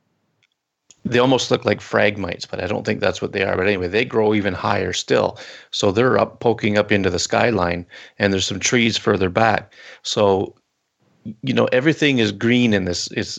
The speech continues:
almost everything. Almost everything is green in this image. And she's added a nice vignette, um, with that border.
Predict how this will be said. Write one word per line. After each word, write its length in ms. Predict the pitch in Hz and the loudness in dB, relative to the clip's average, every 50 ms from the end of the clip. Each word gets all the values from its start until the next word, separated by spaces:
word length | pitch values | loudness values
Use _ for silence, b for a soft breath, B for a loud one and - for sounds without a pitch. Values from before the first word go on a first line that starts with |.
| - - | -4 0
almost 360 | - 139 143 127 107 - - | 0 2 2 2 0 2 0
everything. 420 | 95 87 90 85 90 90 87 90 | 0 0 -2 -4 -4 -4 -6 -2
Almost 300 | 98 117 143 165 143 - | -2 0 0 0 0 0
everything 300 | 151 135 131 117 117 117 | 0 0 2 2 2 0
is 100 | 107 92 | -2 -2
green 320 | 95 107 113 104 104 110 107 | -2 0 2 4 4 4 2
in 120 | 101 95 | 2 0
this 180 | 90 87 - - | 0 0 2 2
image. 320 | 107 107 101 92 90 - B B B B B B B B B B B | 2 4 4 2 0 -2 B B B B B B B B B B B
And 420 | - 107 104 98 98 95 98 104 - _ _ _ _ _ _ _ - - | 0 2 2 4 2 2 0 -2 -4 _ _ _ _ _ _ _ -10 -4
she's 260 | - - - 117 101 | -2 2 2 2 4
added 300 | 110 113 110 107 104 98 | 4 4 4 4 2 2
a 60 | 101 98 | 0 0
nice 280 | 98 113 123 123 113 | 0 2 0 0 0
vignette, 640 | 104 98 113 107 98 98 98 104 104 110 - - - - _ _ _ - | -2 0 0 0 0 2 2 2 2 2 2 -2 -6 -20 _ _ _ -10
um, 720 | - 107 101 101 101 98 95 98 95 95 92 92 90 87 _ _ _ _ - | -6 -2 0 0 2 2 0 0 0 -2 -6 -6 -10 -12 _ _ _ _ -4
with 220 | 120 107 98 98 | -4 -4 -2 0
that 360 | - 120 131 - - - 104 90 | 0 0 0 0 -2 -4 -4 -2
border. 560 | 113 110 120 131 135 139 160 170 180 175 | 0 2 2 2 0 0 0 -2 -2 -4